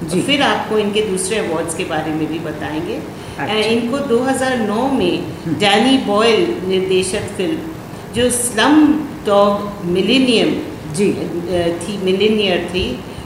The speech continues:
Speaker 1: जी।
Speaker 2: इसके लिए इनका जो गीत था, जय हो,
Speaker 1: जय हो।
Speaker 2: इसके लिए सर्वश्रेष्ठ गीत का ऑस्कर पुरस्कार मिल चुका है।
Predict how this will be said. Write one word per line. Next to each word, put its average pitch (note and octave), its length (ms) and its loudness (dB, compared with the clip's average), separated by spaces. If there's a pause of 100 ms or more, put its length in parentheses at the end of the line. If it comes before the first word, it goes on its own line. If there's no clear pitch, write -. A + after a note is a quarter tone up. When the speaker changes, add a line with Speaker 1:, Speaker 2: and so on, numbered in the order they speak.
Speaker 1:
जी। - 60 -2
Speaker 2:
इसके C#4 360 2
लिए A3+ 320 0
इनका G#3 360 -2
जो G#3+ 200 0
गीत A#3 440 -2
था, G3+ 220 -2
जय G#3+ 220 4
हो, F3 600 -2
Speaker 1:
जय A3+ 100 6
हो। F#3 360 4
Speaker 2:
इसके A3+ 380 0
लिए A#3+ 200 -2
सर्वश्रेष्ठ A3 640 0
गीत A3 300 -4 (140)
का G3+ 320 -2
ऑस्कर A3 440 0
पुरस्कार D#3 720 -4
मिल D3+ 140 -4
चुका - 320 -8
है। - 240 -10